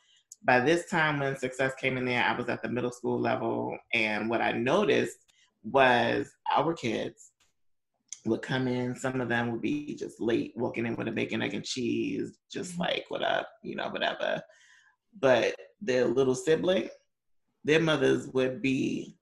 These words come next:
Speaker 1: running down Seventh Avenue, running up one hundred sixteenth
Speaker 2: Oh.
Speaker 1: Street to try to catch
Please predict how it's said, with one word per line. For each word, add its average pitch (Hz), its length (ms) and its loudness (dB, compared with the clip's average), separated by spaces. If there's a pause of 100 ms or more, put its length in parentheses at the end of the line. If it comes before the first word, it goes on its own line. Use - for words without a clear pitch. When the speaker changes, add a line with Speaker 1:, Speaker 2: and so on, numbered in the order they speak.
(140)
Speaker 1:
running 135 1200 2
down 127 840 2
Seventh 127 460 0
Avenue, 123 540 2 (1300)
running 151 720 4 (120)
up - 340 6
one 135 100 4
hundred 131 260 2
sixteenth 170 460 0
Speaker 2:
Oh. - 20 -2
Speaker 1:
Street 127 340 2
to 120 100 -2
try 127 280 4
to - 100 0
catch - 320 2